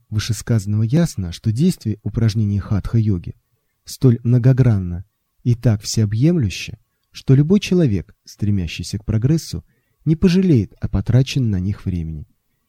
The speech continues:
И неважно, занимается ли он йогой для здоровья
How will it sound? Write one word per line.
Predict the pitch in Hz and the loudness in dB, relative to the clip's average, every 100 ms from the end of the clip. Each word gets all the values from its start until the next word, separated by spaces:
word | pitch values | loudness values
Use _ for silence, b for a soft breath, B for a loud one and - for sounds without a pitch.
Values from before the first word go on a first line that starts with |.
| _ _ | _ _
И | 139 143 - | 0 0 2
неважно, | 131 143 160 170 104 80 - | 4 6 6 4 2 -4 -10
занимается | 92 120 135 185 165 - | -4 0 2 2 2 2
ли | 107 | 2
он | 101 92 | 2 -2
йогой | 78 95 107 92 | -6 -2 -2 0
для | 95 | -2
здоровья | 101 101 113 160 147 | -2 2 2 2 0